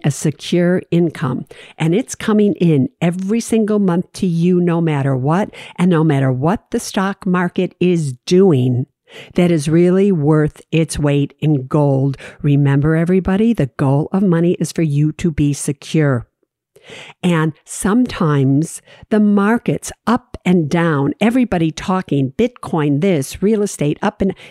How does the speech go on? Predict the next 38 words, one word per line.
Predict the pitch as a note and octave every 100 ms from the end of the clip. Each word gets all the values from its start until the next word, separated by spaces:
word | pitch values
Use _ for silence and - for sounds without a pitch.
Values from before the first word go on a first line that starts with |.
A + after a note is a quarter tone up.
| -
it | G3 G#3+
can | - A#3 G#3
drive | F#3 D#3+ D#3+ E3+ D#3
you | D#3 E3
crazy | - - F3+ A3 A#3 C#3+ - - -
because | - - G#3
you're | G#3+
like, | G#3+ A3
"Oh, | B3+ - -
I | G3 A3
missed | G#3 - -
out. | B3 C#4+ A#3+
Oh | B3+
my | - - -
God, | B3+ C4 A3+
I | G#3 G#3+
didn't." | A3+ C4
And | F3
then | F3 D#3+
it's | -
like, | D3
"Oh, | D3+
thank | - C#3 C#3
God | E3+ G#3 G#3
I'm | D3
not | C#3+ C3 -
part | - A3 A#3
of | A#3 D3
it." | D3+ A3+ - - _ _ _ _ -
But | F3 - _ _ -
I | F#3 G3 A3+
want | A#3+ A3+ A3 A3+ -
you | E3+ F3+ F#3 E3+ F3
to | - G3
know | F3 E3+ E3+
who | - E3+
you | D#3 F3
are. | F#3+ C3 C3 C3+